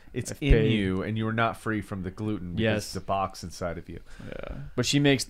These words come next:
Speaker 2: gluten-free stuff that you would not even know, which is pretty, so
Speaker 1: Yeah.
Speaker 2: she took it as a challenge.
Speaker 1: Oh, nice.
Speaker 2: As a baker, she took it as a
Speaker 1: Yeah,
Speaker 2: challenge.
Speaker 1: yeah.
Speaker 2: And there is a chocolate chip cookie that she makes that is my favorite chocolate chip
Speaker 1: And it's
Speaker 2: cookie that is
Speaker 1: gluten-free.
Speaker 2: gluten-free, and I love it. It's phenomenal.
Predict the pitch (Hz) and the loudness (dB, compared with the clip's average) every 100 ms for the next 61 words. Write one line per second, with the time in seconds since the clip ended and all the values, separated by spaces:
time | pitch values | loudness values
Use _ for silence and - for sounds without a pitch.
0 | - - - 131 131 113 120 117 113 - | -10 -16 -4 -2 0 -2 0 0 -2 -6
1 | - 107 - - 120 117 113 113 110 113 | -6 -8 -8 -10 -6 -2 -2 -2 -4 -6
2 | 104 104 87 - - - - 110 117 131 | -8 -10 -10 -12 -14 -14 -8 -6 -4 -2
3 | 123 - 110 117 143 170 147 139 104 - | -2 0 2 4 6 6 6 4 2 0
4 | 127 117 104 95 131 165 180 208 135 127 | 0 0 -4 -4 0 2 2 4 4 4
5 | 104 143 127 - 139 131 120 107 - 117 | 8 8 6 -4 -2 0 0 -2 0 4
6 | 113 110 110 104 95 - - 120 135 147 | 4 4 2 0 -4 -14 -4 4 8 10
7 | 135 123 131 123 117 107 123 120 110 104 | 8 6 4 4 -2 -2 -2 0 -2 -2
8 | 113 113 104 113 110 127 120 117 113 117 | -2 -2 -2 -4 -2 -2 2 0 0 -2
9 | 95 113 110 - 101 117 110 110 117 113 | -2 -4 -6 -6 -2 -2 0 0 0 0
10 | 135 127 101 131 107 117 113 123 101 85 | 0 0 -2 -6 -4 -2 2 4 4 0
11 | 110 - 113 110 104 78 - | -10 -10 -6 -6 -6 -10 -14